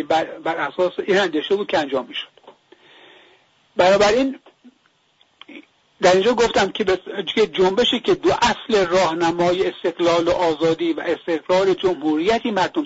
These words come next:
سالار که در درون گفتمان‌های دینی و ملی بیان می‌شد، به اهداف اصلی انقلاب تبدیل شده بود، از چنین بسیجی را ممکن.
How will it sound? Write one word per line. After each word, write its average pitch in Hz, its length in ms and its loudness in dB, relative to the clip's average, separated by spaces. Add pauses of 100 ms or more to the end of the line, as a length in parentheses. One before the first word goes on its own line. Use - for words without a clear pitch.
سالار 127 380 -2
که 165 100 -4
در 170 180 2
درون 170 480 0
گفتمان‌های 185 840 0
دینی 180 420 -4
و 220 60 -4
ملی 175 400 2
بیان 135 380 -2
می‌شد، 131 380 -4 (480)
به - 80 -6
اهداف - 480 2 (180)
اصلی 190 440 -2
انقلاب 151 500 0
تبدیل 151 300 -2
شده 139 260 -6
بود، 139 280 -10 (320)
از 165 160 -4
چنین 180 380 -4
بسیجی 175 500 0
را 139 100 4
ممکن. 131 460 -8